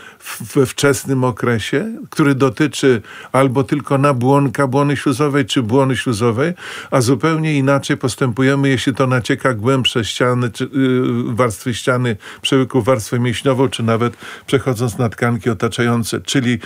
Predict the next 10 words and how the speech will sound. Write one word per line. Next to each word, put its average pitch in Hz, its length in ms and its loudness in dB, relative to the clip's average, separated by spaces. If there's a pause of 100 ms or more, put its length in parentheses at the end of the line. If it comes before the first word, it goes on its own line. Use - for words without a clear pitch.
(220)
kolejnym 147 560 2
badaniem 131 500 2
jest 107 160 -2
badanie 131 460 2
obrazowe. 123 580 0
Najczęściej 127 640 -2
jest 123 180 -2
to 123 80 0
badanie 123 480 0 (300)
tomografii 135 560 2